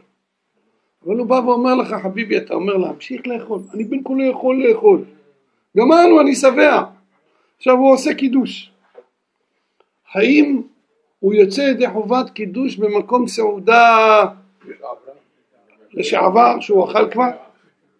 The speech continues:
הראש, הראש מוכיח מדברי הריף שכן, שזה בסדר.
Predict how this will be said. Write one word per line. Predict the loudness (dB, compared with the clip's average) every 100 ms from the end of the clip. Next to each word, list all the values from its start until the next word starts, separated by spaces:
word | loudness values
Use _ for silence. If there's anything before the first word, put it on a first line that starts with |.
| _ _ _ _ _ _ _ _ _ _ _ -20 -20 -18 -16
הראש, | -4 0 4 4 4 0 -10 -14 _ _ _ _ _ _ _ _ _ _ _ _ _ _ _ _
הראש | 0 4 6 4 -2 -12 -20 _ _ _ _ _ _ _ _
מוכיח | -2 -2 0 0 2 2 0
מדברי | -4 -4 -4 -2 -2
הריף | 0 0 -2 -4 -6 -20 _ _ _ _ _ _
שכן, | -16 -14 -8 -8
שזה | -8 -10
בסדר. | -12 -8 -4 -4 -4